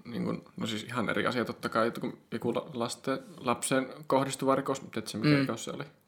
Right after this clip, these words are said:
Speaker 2: No siis eikö se ollut se Ruisrokin jälkeen vetänyt kokain?
Speaker 1: Ei, mut siis tämä Sabatonin juttu. Mikä tää rikos oli, mitä se oli tehnyt?
Speaker 2: No mie sitten luin sitä sen verran tarkemmin, että se oli ollut tämmönen vähän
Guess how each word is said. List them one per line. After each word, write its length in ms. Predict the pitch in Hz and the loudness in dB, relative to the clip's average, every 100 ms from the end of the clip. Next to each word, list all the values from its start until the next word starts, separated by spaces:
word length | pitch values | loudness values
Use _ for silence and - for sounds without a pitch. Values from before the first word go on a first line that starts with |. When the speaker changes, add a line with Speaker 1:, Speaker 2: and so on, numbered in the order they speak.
| _ - | _ -10
Speaker 2:
No 240 | - 127 | -4 -2
siis 140 | 113 113 | 0 0
eikö 140 | 123 | 0
se 60 | 123 | -2
ollut 120 | 123 | 0
se 180 | 139 131 | 2 2
Ruisrokin 460 | 135 135 135 147 | 2 0 -2 0
jälkeen 340 | 147 147 160 143 | 2 2 0 2
vetänyt 240 | 151 156 | 4 2
kokain? 400 | 151 - 156 147 | 2 2 4 6
Speaker 1:
Ei, 60 | 101 | 4
mut 100 | 101 | 2
siis 240 | 107 - - - | -2 -6 -10 -4
tämä 180 | 98 101 | -2 0
Sabatonin 460 | 104 - - 127 | -2 -2 -4 -6
juttu. 220 | 131 - - _ _ _ _ _ _ - | -8 -12 -20 _ _ _ _ _ _ -14
Mikä 380 | - 107 110 104 | -6 -2 0 2
tää 140 | 104 104 | 2 0
rikos 280 | 110 117 | 0 -4
oli, 140 | 139 127 | -4 -8
mitä 160 | 131 | -8
se 80 | 131 | -8
oli 80 | 135 | -8
tehnyt? 200 | 143 151 - - | -10 -14 -16 2
Speaker 2:
No 180 | 143 156 - | 6 6 10
mie 180 | 160 156 | 12 12
sitten 260 | 156 160 156 | 12 8 10
luin 240 | 156 165 | 10 10
sitä 100 | 151 | 10
sen 160 | 151 120 | 4 4
verran 180 | 139 120 | 4 8
tarkemmin, 480 | 139 135 123 117 113 | 8 8 4 2 2
että 260 | - 120 - - - - - | 2 2 0 -18 -20 -20 -10
se 140 | - 127 | 2 4
oli 220 | 127 - | 6 6
ollut 200 | 131 131 | 2 4
tämmönen 300 | 139 135 131 | 4 4 4
vähän 300 | 139 139 | 6 6